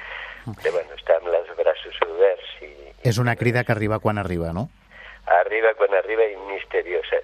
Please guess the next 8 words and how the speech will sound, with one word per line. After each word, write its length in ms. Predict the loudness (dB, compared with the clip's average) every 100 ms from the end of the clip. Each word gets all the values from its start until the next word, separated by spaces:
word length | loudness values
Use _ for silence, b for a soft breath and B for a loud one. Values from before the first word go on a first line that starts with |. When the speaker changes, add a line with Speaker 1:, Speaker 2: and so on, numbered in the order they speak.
| -4
Speaker 1:
i 180 | -18 -18 -20 -20 -16
misteriosament, 920 | -14 -12 -8 -6 -6 -10 -10 -10 -10
perquè 400 | -12 -12 -8 -8 -8 B B -18
realment 540 | 2 4 4 2 -2 -2
que 180 | -4 -2 -2
el 200 | -2 -4
món 240 | -4 -6 0
d'avui 380 | 0 0 -6